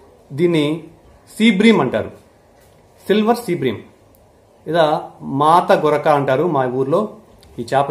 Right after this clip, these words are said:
చూడండి, ఇది చేప కనిపిస్తుంది కదా. ఈ చేప ఉప్పు నీళ్ళలో పెరిగేటువంటి చేప.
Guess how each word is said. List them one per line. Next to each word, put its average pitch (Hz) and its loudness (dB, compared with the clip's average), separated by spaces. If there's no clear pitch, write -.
చూడండి, 139 -2
ఇది 117 -10
చేప 82 -12
కనిపిస్తుంది 175 -2
కదా. 254 2
ఈ - -8
చేప 156 2
ఉప్పు 285 -4
నీళ్ళలో 247 6
పెరిగేటువంటి 175 0
చేప. 123 0